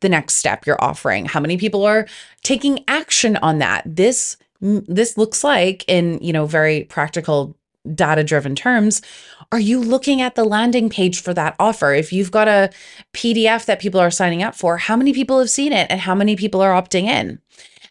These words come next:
And if you don't have something that's giving you that data,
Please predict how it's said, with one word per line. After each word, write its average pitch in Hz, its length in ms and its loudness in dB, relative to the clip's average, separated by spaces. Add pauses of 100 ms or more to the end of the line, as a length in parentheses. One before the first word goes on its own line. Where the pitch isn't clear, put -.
And 269 140 -2
if 240 100 -2
you 240 200 0
don't 427 280 0
have 170 380 -2
something 240 400 -2
that's 196 240 -2
giving 190 340 0
you 190 140 -2
that 175 220 -2
data, 202 420 -2